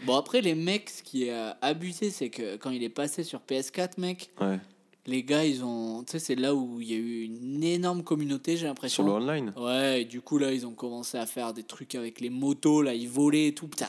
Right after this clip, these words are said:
Speaker 2: Ouais,
Speaker 1: j'étais
Speaker 2: ouais.
Speaker 1: là, ok, les gens, tu sais, ils trouvent les glitches du jeu et tout, ouais.
Speaker 2: Oui, après, il y avait des maps custom et tout. Même
Speaker 1: Ouais,
Speaker 2: moi, je pense que
Speaker 1: ouais.
Speaker 2: G T A est trop bien sur P C maintenant parce que, bah,
Speaker 1: Bah
Speaker 2: t'as
Speaker 1: ouais,
Speaker 2: tous
Speaker 1: tu
Speaker 2: les
Speaker 1: peux
Speaker 2: modes,
Speaker 1: custom et
Speaker 2: euh,
Speaker 1: tout, ouais, tu peux
Speaker 2: tu
Speaker 1: le
Speaker 2: peux jouer
Speaker 1: modder,
Speaker 2: au R P
Speaker 1: ouais.
Speaker 2: aussi. Il y a trop de
Speaker 1: Ouais,
Speaker 2: trucs,
Speaker 1: t'as,
Speaker 2: il y a des
Speaker 1: c'est
Speaker 2: serveurs spéciaux, enfin, c'est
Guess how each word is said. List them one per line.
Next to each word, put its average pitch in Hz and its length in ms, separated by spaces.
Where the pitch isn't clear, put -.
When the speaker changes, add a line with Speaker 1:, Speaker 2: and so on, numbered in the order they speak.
Speaker 2:
Ouais, 190 60
Speaker 1:
j'étais - 140
Speaker 2:
ouais. - 60
Speaker 1:
là, 110 120
ok, 110 140
les 110 240
gens, 131 160
tu - 100
sais, 147 80
ils 127 60
trouvent 123 220
les 113 120
glitches 123 400
du 120 140
jeu 123 180
et 113 60
tout, 117 240
ouais. 113 40
Speaker 2:
Oui, 127 200
après, 104 220
il 113 60
y - 20
avait 95 100
des 98 120
maps 98 160
custom - 460
et 107 40
tout. 127 140
Même 107 160
Speaker 1:
Ouais, 110 140
Speaker 2:
moi, 110 80
je 101 100
pense 131 180
que 113 60
Speaker 1:
ouais. - 60
Speaker 2:
G - 20
T 117 80
A 110 160
est 98 80
trop 110 200
bien 104 140
sur 98 160
P 101 160
C - 160
maintenant 98 380
parce 95 180
que, - 80
bah, 90 200
Speaker 1:
Bah - 40
Speaker 2:
t'as 170 80
Speaker 1:
ouais, 196 60
Speaker 2:
tous 190 80
Speaker 1:
tu 110 80
Speaker 2:
les 202 100
Speaker 1:
peux 202 60
Speaker 2:
modes, 214 180
Speaker 1:
custom 202 240
et 170 40
Speaker 2:
euh, - 40
Speaker 1:
tout, 208 120
ouais, 160 180
tu - 100
peux 131 140
Speaker 2:
tu 123 80
Speaker 1:
le 147 80
Speaker 2:
peux 156 40
jouer 196 140
Speaker 1:
modder, - 140
Speaker 2:
au - 40
R - 100
P 160 100
Speaker 1:
ouais. 160 60
Speaker 2:
aussi. 127 240
Il - 920
y - 20
a - 20
trop 113 140
de 147 60
Speaker 1:
Ouais, 160 60
Speaker 2:
trucs, 135 120
Speaker 1:
t'as, 110 80
Speaker 2:
il 104 120
y - 20
a 98 40
des - 20
Speaker 1:
c'est 92 140
Speaker 2:
serveurs 98 300
spéciaux, 104 520
enfin, 95 200
c'est - 160